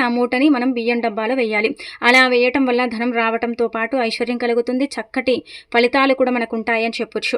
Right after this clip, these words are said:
అందుకే బియ్యం డబ్బాలో ఇది పెట్టుకోండి. చాలామంది కూడా ఏంటంటే మనం అండి బియ్యము సంవత్సరానికి సరిపడ్డ బియ్యం తెచ్చుకుంటాం, నెలకు సరిపడ్డ బియ్యం తెచ్చుకుంటాం అంటే ఎవ్వరి ఇష్టాన్ని బట్టి వాళ్ళు అలా తెచ్చుకోవటం జరుగుతుంది కదా. మీ ఇంట్లో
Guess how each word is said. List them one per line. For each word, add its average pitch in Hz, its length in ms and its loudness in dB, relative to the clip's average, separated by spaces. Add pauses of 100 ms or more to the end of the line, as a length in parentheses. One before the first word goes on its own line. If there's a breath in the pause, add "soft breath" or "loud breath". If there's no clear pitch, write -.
(120)
అందుకే 240 320 0
బియ్యం 240 280 0
డబ్బాలో 226 320 -2
ఇది 233 160 -4
పెట్టుకోండి. 220 400 -4 (100)
చాలామంది 254 560 2
కూడా 247 160 0
ఏంటంటే 233 320 -2 (100)
మనం 233 220 -2
అండి 233 220 -2
బియ్యము 233 280 0 (400 loud breath)
సంవత్సరానికి 254 640 2
సరిపడ్డ 233 380 0
బియ్యం 226 220 -2
తెచ్చుకుంటాం, 226 600 -2
నెలకు 240 280 -2
సరిపడ్డ 226 380 -2
బియ్యం 233 220 0
తెచ్చుకుంటాం 226 480 -4 (120)
అంటే 220 160 -6 (160)
ఎవ్వరి 240 340 0
ఇష్టాన్ని 247 340 -4
బట్టి 233 240 -2
వాళ్ళు 220 200 -2
అలా 220 200 -2
తెచ్చుకోవటం 233 500 -2
జరుగుతుంది 220 440 -6
కదా. 247 160 0 (460 loud breath)
మీ 262 80 6 (120)
ఇంట్లో 277 240 4